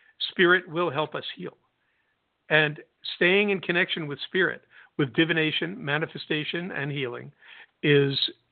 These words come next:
what's going to sustain us as we walk our sacred paths. And so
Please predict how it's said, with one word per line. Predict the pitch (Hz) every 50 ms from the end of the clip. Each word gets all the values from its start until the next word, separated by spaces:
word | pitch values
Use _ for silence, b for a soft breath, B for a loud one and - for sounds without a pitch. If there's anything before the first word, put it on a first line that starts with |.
| _ _ _ _ _ _ _ _ _ _ _ _ _ _ _ _ _ _ _ _ _
what's | - 147 156 160 160 -
going | - 156 156 156 139
to | 156 135 -
sustain | - 147 - - - 175 190 180 143
us | - - - - - - b b b b b b b -
as | 156 143 127 127
we | 143 143
walk | 135 123 143 156 131 - - - - - _ - -
our | 127 - -
sacred | - 135 - - 131 117
paths. | - 143 - - - _ _ - - _ _ _ _ _ _ _ _ _ _ _ _ _ _ _ _ _ - B B B B B B B B B B _ _ -
And | 160 165 165 165 165 156 - -
so | 170 156 156 156 151 156 -